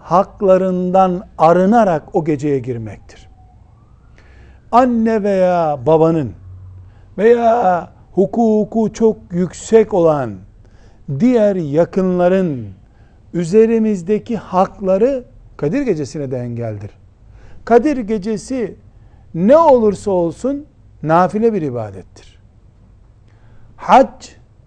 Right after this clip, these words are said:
İslam'ın beş direğinden bir tanesidir. Hacca giderken hac başkasına çalışmak gibi olmasın diye helalleşme ihtiyacı hissediyor olduktan sonra Müslüman,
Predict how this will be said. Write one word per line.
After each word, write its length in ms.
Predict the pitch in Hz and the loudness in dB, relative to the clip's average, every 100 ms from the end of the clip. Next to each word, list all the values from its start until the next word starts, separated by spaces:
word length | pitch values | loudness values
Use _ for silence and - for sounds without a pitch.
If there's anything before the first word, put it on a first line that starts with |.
| _ _ _ - | _ _ _ -10
İslam'ın 840 | 147 - 170 190 190 220 214 135 | -10 -2 2 4 2 -2 -2 -2
beş 460 | 131 233 220 - - | 2 2 0 -6 -6
direğinden 680 | 180 180 185 190 185 214 208 | 0 2 2 2 0 0 0
bir 100 | 208 | -2
tanesidir. 720 | 180 196 139 110 - - - - - - _ _ _ _ _ _ _ _ - - - - - | -2 -4 -4 -10 -18 -20 -20 -20 -20 -20 _ _ _ _ _ _ _ _ -20 -20 -20 -10 -2
Hacca 420 | 208 160 143 294 | -2 -2 -4 -2
giderken 640 | 220 226 233 240 - 151 104 - - _ _ _ - - _ | -2 2 2 2 -4 -14 -16 -20 -20 _ _ _ -20 -20 _
hac 540 | - 175 240 - - - | -10 2 2 2 -6 -16
başkasına 1000 | 160 170 208 - - 226 214 240 233 247 | -4 -2 -2 -4 -2 -2 -2 -4 -4 -4
çalışmak 840 | - 214 214 - 214 214 220 220 | -4 -4 -4 -6 -4 -2 -2 -6
gibi 260 | - 214 220 | -6 -4 0
olmasın 920 | 220 240 226 208 208 - 226 208 185 | 2 2 2 0 -2 -2 -4 -2 -4
diye 300 | 175 175 117 - - _ _ _ _ _ _ _ - - | -2 -2 -4 -8 -20 _ _ _ _ _ _ _ -20 -10
helalleşme 840 | - 180 202 202 208 208 - 240 214 | 0 4 4 2 0 -4 -6 -8 -6
ihtiyacı 600 | 180 165 185 175 170 170 | -6 -6 -2 -2 -2 -4
hissediyor 600 | 175 - 190 165 208 185 | -8 -6 -6 -4 -2 -2
olduktan 640 | 165 156 165 - 196 208 | -2 -4 -6 -2 0 0
sonra 340 | 196 175 151 | -4 -6 -4
Müslüman, 720 | 143 131 - 135 127 147 190 | -8 -12 -14 -10 -8 -8 -8